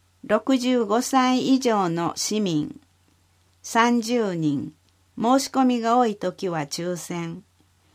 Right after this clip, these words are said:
無料です。申し込み、問い合わせ先、十二月九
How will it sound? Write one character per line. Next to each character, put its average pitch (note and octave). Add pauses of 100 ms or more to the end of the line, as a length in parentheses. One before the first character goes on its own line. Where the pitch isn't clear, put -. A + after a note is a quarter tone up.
(420)
無 G3
料 G#3+
で G3+
す。 - (1300)
申 B3
し -
込 A3
み、 G3+ (200)
問 A#3
い A#3+
合 A#3
わ A3+
せ G#3+
先、 G3+ (760)
十 B3+
二 B3
月 B3
九 A3+